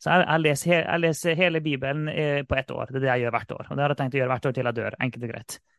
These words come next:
Så bare da får jeg lese hele Bibelen hele tiden, og så kan jeg lese litt ekstra her på si. Men så, så jeg hadde kommet til Rombrevet, så tenkte jeg, «Men nå har jeg ferie. Nå skal jeg virkelig ta, gjøre det her skikkelig.» Så jeg, jeg leser Rombrevet, og så leser jeg, så leser jeg, um, to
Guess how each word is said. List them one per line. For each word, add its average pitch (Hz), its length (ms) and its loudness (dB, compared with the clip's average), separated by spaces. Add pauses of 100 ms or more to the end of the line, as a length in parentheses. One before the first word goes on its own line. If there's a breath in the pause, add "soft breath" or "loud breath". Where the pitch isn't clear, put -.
(240)
Så 147 160 -4
bare 139 160 4
da 143 80 4
får 156 140 6
jeg 143 80 2
lese 147 180 0
hele 139 160 0
Bibelen 135 240 2
hele 147 140 0
tiden, 156 160 -2
og - 20 -4
så - 80 -10
kan 156 140 0
jeg 151 80 0
lese 131 180 -4
litt 127 80 -8
ekstra 120 240 -8
her 123 160 -2
på - 80 -10
si. 123 140 -10 (760 soft breath)
Men 139 80 -4
så, 202 220 4
så 170 80 -2
jeg 190 80 8
hadde 190 180 4
kommet 208 160 4
til 202 80 6
Rombrevet, 131 400 0
så - 60 -2
tenkte 135 180 2
jeg, 165 80 -2
«Men 165 80 2
nå 180 160 4
har 156 140 8
jeg - 80 -2
ferie. 151 240 2 (1200)
Nå 143 140 -4
skal 139 180 -4
jeg 147 140 -4
virkelig 143 420 -4
ta, 147 140 2 (100)
gjøre 147 220 2
det 139 80 0
her 135 80 -4
skikkelig.» 165 420 -2
Så 175 160 -2
jeg, 156 240 2
jeg 156 320 0
leser 160 240 2
Rombrevet, 139 400 2
og - 80 -4
så 190 80 -2
leser 151 240 2
jeg, 151 160 4 (640 soft breath)
så 175 80 -2
leser 143 400 -2
jeg, 139 320 2
um, 139 80 2 (160)
to 147 240 -6